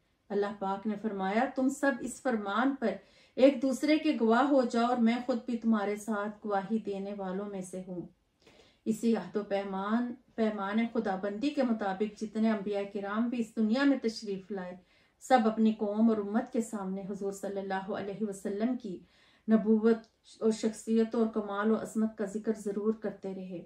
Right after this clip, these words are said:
अल्लाह ताला ने जितनी किताबें भी नाजिल की, अंबिया की तरफ जितने सहीफे भी भेजे, उन सब में हुजूर सल्लल्लाहु अलैहि वसल्लम की बेइज्जत का जिक्र बतौर खास फरमाया।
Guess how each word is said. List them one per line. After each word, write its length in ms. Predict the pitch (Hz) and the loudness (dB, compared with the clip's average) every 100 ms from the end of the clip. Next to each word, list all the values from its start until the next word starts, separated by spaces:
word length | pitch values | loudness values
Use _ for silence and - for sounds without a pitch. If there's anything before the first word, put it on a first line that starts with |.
| - | -10
अल्लाह 220 | 185 202 202 | -6 -2 -2
ताला 260 | 202 202 208 | -2 -2 2
ने 100 | 220 | 0
जितनी 460 | 214 - 208 233 269 | 0 -6 2 2 2
किताबें 400 | 226 226 208 262 | -2 -4 0 0
भी 80 | 262 | 2
नाजिल 320 | 233 190 202 - | 0 -2 -4 -10
की, 200 | 202 185 185 _ _ _ | -8 -8 -8 _ _ _
अंबिया 380 | 233 226 226 262 | 6 8 10 8
की 140 | 277 | 6
तरफ 260 | - 277 262 | 2 0 0
जितने 400 | - 220 247 285 | -4 -4 2 2
सहीफे 460 | 294 269 226 220 285 | 4 2 2 2 2
भी 120 | 285 | 2
भेजे, 420 | 240 240 190 196 180 - - | 0 0 0 -2 -6 -8 -8
उन 140 | 208 | -8
सब 240 | - 262 247 | -4 -4 -2
में 140 | 220 202 | -2 -4
हुजूर 280 | 202 196 196 | -4 -4 -4
सल्लल्लाहु 640 | - 202 190 190 190 196 | -4 -4 -4 -4 -6 -6
अलैहि 320 | - 208 214 233 | -6 -4 -4 -2
वसल्लम 480 | 220 - 202 262 294 | -4 -4 -2 2 0
की 240 | 220 185 - _ - _ | -2 -10 -12 _ -20 _
बेइज्जत 360 | 226 - 226 220 | 2 4 -2 0
का 80 | 220 | -4
जिक्र 300 | 208 220 214 208 | -2 -4 -4 -4
बतौर 320 | 196 202 208 | -6 -6 -6
खास 460 | 202 208 196 214 - | -8 -4 -2 -2 -6
फरमाया। 440 | 220 202 185 185 | -8 -8 -8 -8